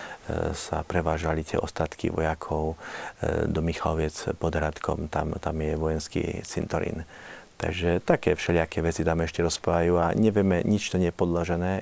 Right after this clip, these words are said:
iba čo sa povedalo. A podľa mňa to ľudia boli tak vystrašení, zošokovaní, že ani nechceli o tom rozprávať, e, že, že by sa niečo nestalo, alebo mali, mali taký strach,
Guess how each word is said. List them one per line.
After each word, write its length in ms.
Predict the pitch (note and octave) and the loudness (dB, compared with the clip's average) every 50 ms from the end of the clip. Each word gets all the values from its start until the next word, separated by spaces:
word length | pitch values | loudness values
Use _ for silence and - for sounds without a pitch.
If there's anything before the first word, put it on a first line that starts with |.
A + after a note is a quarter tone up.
| - | -2
iba 240 | - F2 E2+ E2+ E2+ | -2 0 0 0 0
čo 160 | - - - | -2 -4 -6
sa 160 | - - - - | -4 -2 -4 -2
povedalo. 560 | - G2+ F#2+ F2+ E2 E2+ E2+ F2 G2 A2+ - - - - - - - - - - | 0 0 0 2 2 2 2 2 0 0 -2 -6 -14 -12 -12 -12 -12 -14 -8 -2
A 260 | - F2 F2+ F2 E2+ | 0 2 2 2 0
podľa 260 | - - - F#2+ F#2 | -2 -2 0 2 2
mňa 140 | F#2 F#2 F2+ | 4 2 2
to 160 | - - F2+ | 2 2 2
ľudia 240 | F2+ F#2 F#2 F#2+ G2 | 2 4 4 4 4
boli 160 | F2+ F#2 F#2 | 4 4 2
tak 160 | - - A#2 A2 | 2 2 0 2
vystrašení, 560 | G2+ G#2 - - F#2+ G2 - - - G2+ F#2 | 0 -4 0 0 0 0 0 -2 -2 -2 -2
zošokovaní, 720 | E2+ F#2 F2 - F2+ - - F2+ F2 F2 F2 F#2 F#2 F2+ | -2 -2 -2 -4 -4 -2 0 0 2 2 2 2 2 2
že 80 | F2 - | 2 0
ani 240 | E2+ E2+ F#2 G2 G2+ | 0 2 2 0 0
nechceli 240 | - - B2+ G#2+ | 0 2 2 2
o 60 | E2+ - | 2 2
tom 100 | - D#2+ | -2 -4
rozprávať, 480 | E2+ - - - E2+ E2+ F2 F#2+ G2 | -4 -4 -2 -2 -2 0 0 -2 -4
e, 60 | - - - - - - - - - - - - - - - F2 F2+ F2+ | -8 -16 -20 -20 -20 -20 -20 -20 -20 -20 -18 -8 -4 -2 -2 0 -2 -2
že, 140 | F2 F2+ F2 - - | -2 -2 -2 0 0
že 180 | F2 E2+ F2 | -2 -2 -2
by 180 | E2+ F2 F2+ E2+ E2 E2+ E2+ - - F2+ F2+ E2+ E2 | -2 0 0 0 2 2 0 0 0 0 0 0 -2
sa 160 | - - F2+ | -2 -2 0
niečo 240 | E2+ E2 - - D#2 | 0 0 -2 -2 -2
nestalo, 400 | D#2+ E2+ - - E2+ E2 E2 E2 | -2 -2 -2 -2 -2 0 2 2
alebo 320 | D#2+ D#2+ D#2 D#2+ F2+ G2+ | 0 0 0 -2 -2 0
mali, 240 | A#2+ B2 G2+ G2 A#2 | 0 0 0 0 0
mali 160 | - D3 C3 | 0 -2 -2
taký 240 | A2 - - A#2+ A#2 | -2 -4 -6 -8 -8
strach, 320 | - - C#3 B2 G2 - | -4 0 0 0 0 0